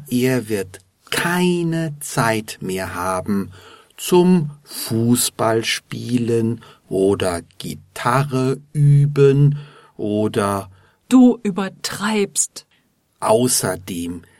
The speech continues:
Speaker 1: gehen die meisten seiner Freunde auf die Gesamtschule.
Speaker 2: Ja,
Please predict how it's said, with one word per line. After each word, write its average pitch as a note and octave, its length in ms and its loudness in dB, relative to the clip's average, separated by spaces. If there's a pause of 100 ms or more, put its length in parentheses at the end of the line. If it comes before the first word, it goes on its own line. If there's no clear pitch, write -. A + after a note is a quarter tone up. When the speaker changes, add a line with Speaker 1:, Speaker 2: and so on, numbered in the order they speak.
(260)
Speaker 1:
gehen E3+ 560 0
die G#2+ 220 -4
meisten B2 920 0
seiner C#3+ 600 2
Freunde A#2+ 800 0 (400)
auf F#2 320 0
die C3 280 -6 (140)
Gesamtschule. D3 1400 -2
Speaker 2:
Ja, A3 560 0